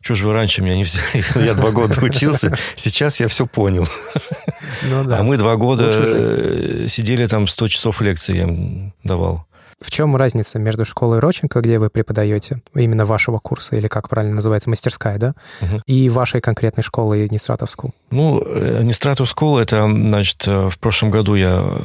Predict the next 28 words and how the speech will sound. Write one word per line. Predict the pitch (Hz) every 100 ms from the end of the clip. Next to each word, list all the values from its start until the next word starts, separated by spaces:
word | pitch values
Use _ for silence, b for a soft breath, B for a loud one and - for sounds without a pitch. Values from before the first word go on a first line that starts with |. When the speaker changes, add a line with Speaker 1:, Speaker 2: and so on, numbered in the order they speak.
| -
Speaker 1:
создал | - 98 98
проект, | 85 107 127 -
я | 98
уже | 90 92
давно | 98 104 95
хотел | 98 - 95
его | 90 90 87
сделать, | 90 127 131 113
потому | - 95 95
что | - 101
я | 98
хотел | 92 98 - 101
сделать | 90 101 98
такой | - - 98
свой | - 101
авторский | 101 - 98 - 95
монокурс, | 98 95 95 90 - - - - - - 123 131 - - - -
то | -
есть | - -
так-, | -
такую | 107 110
авторскую | 107 110 - 107
моношколу | 107 98 92 - 135 104
камерную, | - 107 98 87 85 85
да, | 85 101 107
где | 98 90
есть | 95 98
просто | - 95 - 95